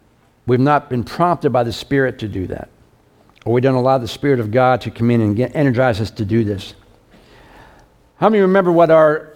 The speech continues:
tagline used to be when we first got here? The church's, I guess, statement. "The Church of New Beginnings." How many remember that?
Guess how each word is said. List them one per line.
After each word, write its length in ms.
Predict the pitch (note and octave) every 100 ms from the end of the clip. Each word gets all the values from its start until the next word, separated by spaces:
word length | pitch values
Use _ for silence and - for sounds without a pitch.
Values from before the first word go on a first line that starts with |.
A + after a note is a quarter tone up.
| -
tagline 600 | - F3+ F#3 D3+ D3+ C#3
used 220 | D3 D3
to 80 | C#3+
be 340 | B2 B2 G2 F#2+ - - _ _ _ _ - _ -
when 100 | G2+
we 80 | A#2
first 320 | C#3 B2 -
got 180 | A#2 G2
here? 260 | G#2 F2 - -
The 100 | -
church's, 680 | - C#3+ C3+ - A#2+ - - - -
I 80 | G2
guess, 340 | A2 G2 - - _ _ _ _ _ _
statement. 580 | - - D#3 C#3 G2+ G2 - _ _ - - - - _ _ _ _ -
"The 80 | C3+
Church 340 | - G3 G3
of 100 | E3
New 200 | D3 E3
Beginnings." 580 | C#3 C3+ C#3+ B2+ F#2+ -
How 80 | A2+
many 180 | A#2+ A2+
remember 320 | A2 A#2 A2+
that? 280 | A2+ -